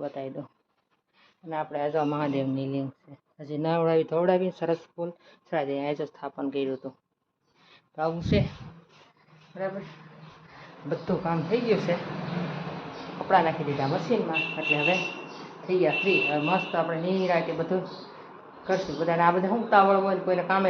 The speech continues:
જવું હોય ને એવું હોય, પછી આપણે પૂજા પાઠ સરખા થાય નહીં. એ બધા હું જવા દો, બધા નાસ્તા પાણી કરી દો, ટિફિન બિફિન કરીને ગયા છે, પછી આપણે શાંતિથી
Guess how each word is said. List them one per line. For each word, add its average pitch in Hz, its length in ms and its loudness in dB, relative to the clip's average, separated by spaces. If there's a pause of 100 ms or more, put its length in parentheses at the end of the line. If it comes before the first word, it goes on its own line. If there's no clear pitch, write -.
(120)
જવું 180 220 6
હોય 165 120 2
ને 170 120 0
એવું 170 120 0
હોય, 156 180 0
પછી 156 200 -2
આપણે 170 260 0
પૂજા 190 300 4
પાઠ 165 160 2
સરખા 175 320 0
થાય 180 320 2
નહીં. 151 120 0 (560)
એ 175 120 -4
બધા 196 280 6
હું 185 140 2
જવા 202 240 8
દો, 202 120 2
બધા 180 220 4
નાસ્તા 180 280 2
પાણી 180 200 0
કરી 180 180 6
દો, 170 60 6
ટિફિન 175 320 0
બિફિન 175 260 -2
કરીને 180 280 2
ગયા 226 240 4
છે, 247 60 2 (440)
પછી 160 180 -4
આપણે 147 220 0
શાંતિથી 165 540 -2